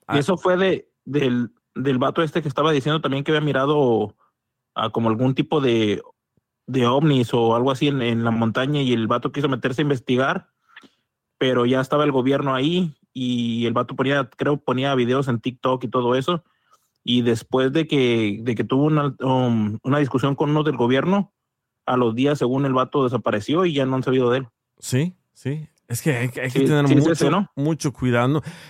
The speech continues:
Speaker 2: no, no es él. Ese es otro. Ese es otro. Ese es nuevo. El que yo digo se llama We Are Not Alone. Eh, está muy bueno el documental. Cuarenta y cinco minutos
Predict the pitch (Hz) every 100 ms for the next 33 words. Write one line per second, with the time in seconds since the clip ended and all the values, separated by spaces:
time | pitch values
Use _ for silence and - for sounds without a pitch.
0 | - 151 185 156 175 170 170 135 110 139
1 | 143 165 165 143 117 104 127 127 143 156
2 | 143 151 170 160 160 180 151 127 123 -
3 | 131 147 170 180 170 147 139 131 160 175
4 | 151 139 139 147 - 127 127 139 123 107
5 | - - _ - 131 120 170 202 180 190
6 | 185 175 147 156 147 160 160 - 139 139
7 | 127 135 131 131 131 131 120 - 185 185
8 | 170 160 165 180 165